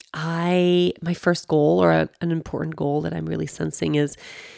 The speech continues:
I wanna tend to the land here at the farm. I wanna tend to the land really deeply, but without overwhelm, especially since we're having a baby and I'm gonna be postpartum and everything. So I'm not gonna,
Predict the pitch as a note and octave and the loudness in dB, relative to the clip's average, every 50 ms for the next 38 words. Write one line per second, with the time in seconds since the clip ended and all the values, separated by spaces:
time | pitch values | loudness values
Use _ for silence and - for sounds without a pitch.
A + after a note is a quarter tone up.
0 | - - - - E3 F3 F3 F#3 F#3 F3+ F3 E3 E3+ - - - - F3+ E3+ F3+ | -20 -14 -6 0 2 2 4 4 4 6 4 4 2 0 -4 -2 0 2 2 2
1 | F3+ F3 - F#3 E3+ F3+ E3+ D#3+ D3+ D3 C#3+ C#3+ D3+ F3 E3+ - - E3 E3+ F3+ | 2 0 0 0 2 2 2 4 4 4 4 2 2 0 -2 -2 0 0 2 2
2 | G3 G3 - G3 - - - E3+ E3+ - F#3 F#3+ G#3+ A#3 C4+ - - - F#3 G3 | 2 0 -2 -6 -4 -2 -2 0 0 0 0 -2 -4 -4 -8 -8 -6 -4 -2 0
3 | F#3+ F#3 - - - F3+ F#3 F3 F3+ E3+ F3+ E3+ E3 E3 E3 E3 E3+ F3 F3+ F3 | 0 0 -2 -2 -2 -2 -2 -2 -4 -4 -4 -4 -4 -4 -4 -6 -6 -8 -12 -18
4 | D#3+ _ _ _ _ _ _ _ - F#3 E3 - G#3 G#3+ A3+ F#3+ G3 F#3 D3+ F3 | -20 _ _ _ _ _ _ _ -16 -14 -12 -4 -2 0 2 2 0 -2 -4 -6
5 | E3 D3+ - - F3 F#3 G#3 A#3 - _ _ _ - - - - - _ _ _ | -8 -8 -6 -4 -4 -2 -2 -4 -6 _ _ _ -20 -20 -20 -20 -20 _ _ _
6 | _ _ _ _ _ _ - G3+ G3 G3 F#3+ F#3 F#3 - - - F3 E3+ D#3 D#3+ | _ _ _ _ _ _ 0 2 4 4 4 4 2 0 2 2 2 4 2 2
7 | D#3+ - - - - - - - _ _ _ _ _ _ _ - - E3+ - - | 0 0 -2 -4 -6 -8 -12 -14 _ _ _ _ _ _ _ -12 -10 -8 -6 -6
8 | E3+ E3 - - - E3 D#3+ D3+ D#3+ D#3+ D#3 - D#3 C3+ D3+ C#3+ D3 D3 D3+ D3 | -4 -4 -2 -2 0 0 0 -2 -4 -6 -8 -8 -8 -6 -6 -4 -4 -4 -2 0
9 | D3+ C#3 D3 C#3+ C#3+ C#3+ C#3+ D3 - _ - D#3 D#3 D3+ C#3 D#3+ D#3 D#3 D3 D3 | 0 -2 -2 -2 -2 -4 -4 -4 -6 _ -10 -8 -8 -6 -4 -4 -4 -4 -4 -4
10 | C#3+ C#3+ - - D#3+ D#3 - - - - D3+ D3 D#3 D#3+ D#3 D3 D3+ E3 E3 E3+ | -6 -4 -2 -2 -2 -2 -4 -6 -6 -2 -2 -2 -2 -2 -4 -4 -6 -6 -6 -8
11 | - D#3 D3+ - - - - - - - E3+ D#3+ D#3 D3+ D3+ - - - - - | -8 -10 -8 -8 -8 -6 -6 -8 -4 0 2 2 2 2 0 -4 -10 -18 -20 -20
12 | - - - - - F3+ F3+ F3+ F3 F3 E3+ D#3+ D#3+ E3 - - F#3+ F3+ F3 E3+ | -20 -20 -20 -8 -2 2 4 4 4 4 4 2 2 -2 0 2 4 4 6 4
13 | D#3+ D#3+ - | 2 2 0